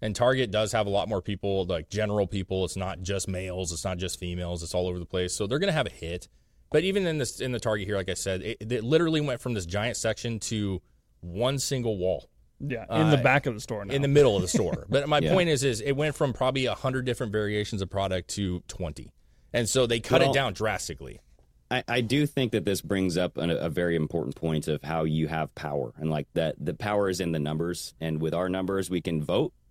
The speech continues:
Speaker 3: and we can spend our money.
Speaker 1: Absolutely.
Speaker 2: Yeah.
Speaker 3: And I feel like if you, if you have a company like this that isn't doing something that you agree with,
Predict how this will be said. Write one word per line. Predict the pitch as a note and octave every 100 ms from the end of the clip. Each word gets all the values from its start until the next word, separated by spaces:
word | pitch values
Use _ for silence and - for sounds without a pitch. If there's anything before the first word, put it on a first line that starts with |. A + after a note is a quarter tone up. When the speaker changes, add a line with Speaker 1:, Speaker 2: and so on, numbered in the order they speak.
| _
Speaker 3:
and | F#2 F2+
we | F2
can | E2
spend | - F2
our | D#2+
money. | D2 C#2+ -
Speaker 1:
Absolutely. | G#2+ G#2 - D#2 C#3
Speaker 2:
Yeah. | C#3 C#3 - _
Speaker 3:
And | E2+ F2
I | F2
feel | G#2 G2+
like | G2 F#2
if | F2 F2+
you, | G#2+ A#2+ -
if | F#2+ - _
you | G2 F#2+
have | B2 C#3+
a |
company | A#2 A2 G#2 G2+
like | F#2 F2
this | F2 E2+ - -
that | E2 -
isn't | F#2 G#2 F#2+
doing | F2 F2+
something | D#2+ F2 F2+ E2+
that | D2
you | D#2+
agree | D2+ D2 D2
with, | D2 C#2+